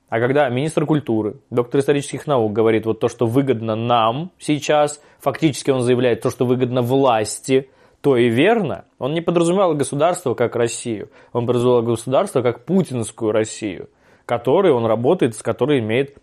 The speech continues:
нехилые деньги. И, э, никто не знает, предложи кому-нибудь из нас эти деньги, чтобы мы еще ляпнули <laughs> за такие суммы.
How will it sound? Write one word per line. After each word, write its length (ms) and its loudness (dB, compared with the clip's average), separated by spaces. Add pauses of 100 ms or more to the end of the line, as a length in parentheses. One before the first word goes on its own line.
нехилые 640 2
деньги. 520 0 (280)
И, 40 -2
э, 440 4
никто 420 -2
не 140 0
знает, 320 0
предложи 340 0
кому-нибудь 400 -2
из 140 -4
нас 180 -2
эти 180 -12
деньги, 260 -4
чтобы 220 -4
мы 120 -6
еще 200 -2
ляпнули 600 -2 (480)
<laughs> 600 -2
за 140 4
такие 400 0
суммы. 640 -2